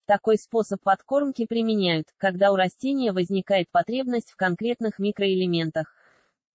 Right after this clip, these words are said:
Заключается он во внесении удобрения с помощью опрыскивания внешней части растения, что способствует более быстрому усваиванию полезных микроэлементов.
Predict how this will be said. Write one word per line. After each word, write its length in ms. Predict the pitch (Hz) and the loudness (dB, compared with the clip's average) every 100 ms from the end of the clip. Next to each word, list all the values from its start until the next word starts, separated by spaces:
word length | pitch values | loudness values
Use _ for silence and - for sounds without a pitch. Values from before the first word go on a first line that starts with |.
| _ | _
Заключается 800 | 196 196 220 214 - 254 262 - 208 | -6 -4 0 -2 0 -2 0 0 2
он 140 | 190 | 2
во 100 | 196 | 0
внесении 580 | 190 208 - 214 196 190 | 0 -2 0 0 0 0
удобрения 640 | 175 180 196 269 262 202 | 2 2 2 -2 0 -2
с 100 | - | -4
помощью 480 | - 247 220 - 190 | -2 0 0 0 0
опрыскивания 760 | 185 240 254 - 208 196 185 165 | 0 -4 -6 -4 -2 0 0 0
внешней 440 | 196 226 - 190 | -2 -2 -2 -4
части 360 | - 202 - 202 | -2 -4 0 0
растения, 680 | 202 - 196 180 160 151 | 0 0 -2 0 0 -4
что 260 | - - 202 | -8 -6 -4
способствует 760 | - 185 - 269 - 233 202 | 0 -2 0 -4 -4 -2 -2
более 340 | 165 196 185 175 | 0 0 2 0
быстрому 540 | 185 247 233 214 190 | 0 -4 -2 -2 -2
усваиванию 680 | 175 202 226 247 226 214 190 | -4 2 2 4 0 0 2
полезных 560 | 180 180 214 214 202 | 2 2 0 -2 -4
микроэлементов. 840 | 190 202 196 185 180 170 160 156 | -4 -2 -2 0 2 0 0 -2